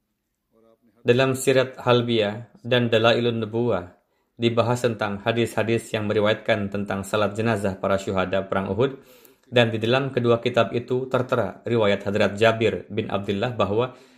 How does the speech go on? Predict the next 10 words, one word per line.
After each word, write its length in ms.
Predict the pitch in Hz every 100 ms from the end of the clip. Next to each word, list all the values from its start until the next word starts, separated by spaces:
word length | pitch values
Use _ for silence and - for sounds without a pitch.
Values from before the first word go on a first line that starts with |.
| _ _ -
Rasulullah 640 | 117 - 120 123 139 143
memerintahkan 720 | 131 123 123 120 131 127 120
untuk 160 | 107 -
menguburkan 640 | 117 113 113 143 127 104
para 160 | 104 101
syuhada 480 | - 104 101 104 98
Uhud 320 | 120 127 -
dengan 480 | 123 117 98 92 -
darah 320 | 123 131 107
mereka. 560 | 104 95 92 92 98